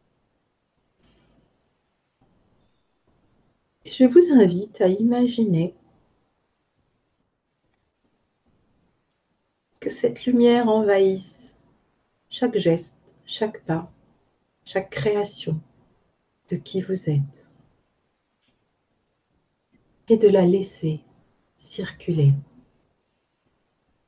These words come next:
Laissez-la circuler en vous jusqu'à ce que vous sentiez une chaleur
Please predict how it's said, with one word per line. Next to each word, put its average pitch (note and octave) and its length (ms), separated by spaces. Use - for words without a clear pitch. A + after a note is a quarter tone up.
Laissez-la A3+ 480
circuler G#3+ 640
en G3 160
vous E3+ 340
jusqu'à A#3 400
ce A#3+ 120
que - 120
vous - 120
sentiez A3+ 600
une F3+ 240
chaleur E3 680